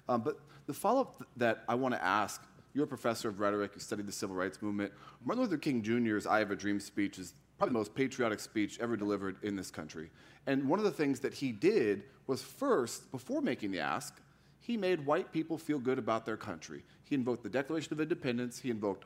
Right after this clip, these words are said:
all the rhetoric, all the most profound language of the promise of America, and then he makes the ask, then he shares the dream.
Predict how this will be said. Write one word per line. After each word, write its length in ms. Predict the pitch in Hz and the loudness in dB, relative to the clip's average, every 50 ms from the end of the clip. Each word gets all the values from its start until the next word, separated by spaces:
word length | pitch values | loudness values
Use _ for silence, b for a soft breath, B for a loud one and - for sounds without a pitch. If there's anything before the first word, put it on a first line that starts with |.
| - | 0
all 200 | 120 127 151 190 | 2 4 4 6
the 120 | 208 180 139 | 4 2 2
rhetoric, 420 | 120 107 98 98 98 107 107 - | 2 2 2 2 2 -2 -2 2
all 160 | 120 131 165 | 2 4 4
the 80 | 160 151 | 4 4
most 220 | 143 135 131 - | 2 2 0 -2
profound 420 | - 107 - - 135 151 170 160 139 | -6 -8 -2 2 2 2 2 2 2
language 360 | 117 110 110 113 117 113 113 | 0 0 0 0 0 0 -2
of 200 | 104 90 - - | -4 -6 -6 -8
the 80 | 107 | -10
promise 400 | - - 123 139 165 180 160 - | -8 0 2 2 2 2 0 -4
of 100 | 117 98 | -6 -6
America, 520 | 95 90 90 87 85 87 87 - 95 87 - B B B B B B - | -6 -4 -4 -2 -2 -2 -2 -4 -4 -6 -6 B B B B B B -4
and 180 | 110 113 131 | 0 2 2
then 160 | 165 190 175 | 2 2 2
he 140 | 147 135 123 | 2 0 0
makes 260 | 110 110 101 95 - | 2 0 0 0 -2
the 200 | - - 101 92 | -4 -4 -2 0
ask, 300 | 76 65 52 58 - - | 2 2 0 0 -2 0
then 180 | 110 123 135 135 | 2 2 2 4
he 120 | 131 127 | 2 0
shares 360 | 110 - - 104 95 95 92 101 | -2 -2 -2 -2 -2 -2 -4 -6
the 100 | 98 92 | -8 -8
dream. 340 | 90 95 92 85 82 76 | -6 -6 -6 -6 -8 -10